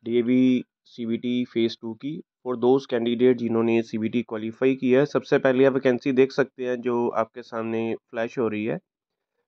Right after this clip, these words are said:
झारखंड जोन जे की वैकेंसीज है। इसमें बताया गया एप्लीकेशंस आपके डिफरेंट जो पोस्ट हैं with आपका पैक सर्टिफिकेट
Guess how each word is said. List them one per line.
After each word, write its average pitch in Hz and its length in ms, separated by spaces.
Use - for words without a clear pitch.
झारखंड 147 520
जोन 135 280
जे 127 160
की 143 160
वैकेंसीज 131 580
है। 127 80
इसमें 143 260
बताया 139 300
गया 147 180
एप्लीकेशंस 135 800
आपके 117 380
डिफरेंट 127 440
जो 131 120
पोस्ट 123 400
हैं 123 140
with 127 160
आपका 127 260
पैक 127 260
सर्टिफिकेट 120 600